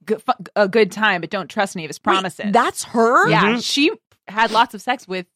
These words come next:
Speaker 1: Liam.
Speaker 2: Yeah,
Speaker 3: Right.
Speaker 2: and was not happy about his behavior.
Speaker 1: I feel like, and I know we know where the show is going, but, uh,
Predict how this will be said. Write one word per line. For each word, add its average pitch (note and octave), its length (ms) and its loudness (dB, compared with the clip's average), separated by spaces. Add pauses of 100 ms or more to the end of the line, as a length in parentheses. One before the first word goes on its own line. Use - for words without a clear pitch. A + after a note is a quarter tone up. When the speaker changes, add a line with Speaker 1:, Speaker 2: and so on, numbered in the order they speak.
(120)
Speaker 1:
Liam. F#3 320 -4
Speaker 2:
Yeah, F3+ 300 2
Speaker 3:
Right. D3 240 2
Speaker 2:
and G3 240 2
was G#3 180 2
not G#3 300 4
happy F3 280 0
about D3+ 200 -2
his D3+ 160 -4
behavior. D3+ 560 -10 (480)
Speaker 1:
I G3 300 2
feel D#4+ 100 -2
like, A#3 380 0
and G#3+ 180 -6 (320)
I G3+ 80 -6
know A3 140 -2
we F#3+ 160 -6
know F3+ 160 -4
where E3+ 120 -4
the D3+ 80 -8
show F#3+ 240 -4
is F3+ 120 -6
going, C3+ 340 -10
but, C3+ 180 -6 (1400)
uh, F3 60 -14